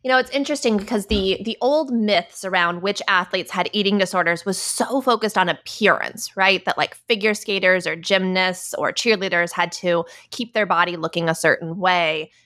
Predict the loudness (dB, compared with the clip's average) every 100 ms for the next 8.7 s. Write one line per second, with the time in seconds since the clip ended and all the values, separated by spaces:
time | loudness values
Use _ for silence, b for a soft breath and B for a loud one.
0 | -8 0 2 2 0 0 0 -2 -4 -8
1 | -2 2 4 2 -6 b b _ 0 0
2 | 0 0 0 0 -2 2 2 0 -6 -6
3 | -4 -2 0 2 2 2 0 -6 -12 -16
4 | -16 _ -8 -4 0 0 0 2 0 0
5 | -2 -2 0 2 2 0 -2 0 -2 -2
6 | 2 2 2 -6 b b -4 0 2 2
7 | 0 2 0 0 -4 -4 -4 2 2 2
8 | -2 -2 0 0 0 -4